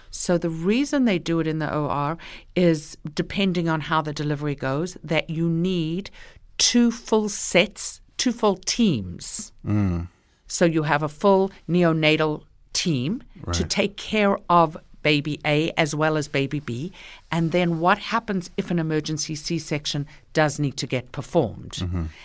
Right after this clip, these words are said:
Speaker 1: And remember, it's slightly larger, being that they're gonna pull out two or three babies.
Speaker 2: Right.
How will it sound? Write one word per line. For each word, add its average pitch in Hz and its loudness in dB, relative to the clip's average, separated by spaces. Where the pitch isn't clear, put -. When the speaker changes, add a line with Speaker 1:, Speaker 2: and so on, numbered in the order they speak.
Speaker 1:
And 160 -2
remember, 165 0
it's 151 -6
slightly 160 2
larger, 170 6
being 139 -4
that 135 -6
they're 147 -4
gonna 147 -4
pull 143 -4
out 135 -6
two 160 -2
or 139 -2
three 143 -6
babies. - -2
Speaker 2:
Right. 85 -2